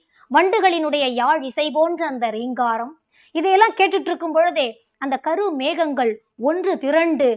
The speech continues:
விண்ணுக்கும் மண்ணுக்கும் பேருருவம் கொண்டு நின்ற அந்த காட்சியை தலைவியானவள் பார்த்துட்டு இருக்கும் பொழுது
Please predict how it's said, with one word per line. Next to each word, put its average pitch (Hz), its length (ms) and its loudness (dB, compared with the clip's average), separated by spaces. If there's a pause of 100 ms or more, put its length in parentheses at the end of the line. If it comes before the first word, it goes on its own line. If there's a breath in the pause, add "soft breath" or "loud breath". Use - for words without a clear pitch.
(180 soft breath)
விண்ணுக்கும் 320 680 -6
மண்ணுக்கும் 254 640 -8
பேருருவம் 311 680 -2
கொண்டு 247 280 -4
நின்ற 240 280 -10
அந்த 208 180 -12
காட்சியை 226 680 -8 (300 soft breath)
தலைவியானவள் 277 720 2
பார்த்துட்டு 269 360 -8
இருக்கும் 240 260 -12
பொழுது 202 440 -8